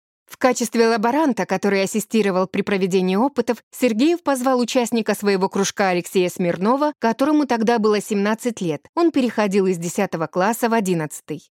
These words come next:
В один из вечеров учителя ходили в ресторан. Там выпили и вернулись в отель.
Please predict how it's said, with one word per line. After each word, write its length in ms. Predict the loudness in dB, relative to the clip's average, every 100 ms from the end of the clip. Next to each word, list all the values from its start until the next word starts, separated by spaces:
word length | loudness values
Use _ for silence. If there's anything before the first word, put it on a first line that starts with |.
| _ _ _
В 120 | 0 2
один 280 | 2 2
из 140 | 2 0
вечеров 460 | 0 0 0 0 -2
учителя 500 | -4 -2 -2 0 0
ходили 400 | 0 0 2 0
в 40 | 0
ресторан. 580 | -2 -2 -4 -2 -6 -10 _ -2
Там 240 | 0 2
выпили 420 | 0 0 2 2
и 200 | 2 0
вернулись 540 | 0 0 0 0 -2 -4
в 40 |
отель. 400 | -6 -6 -8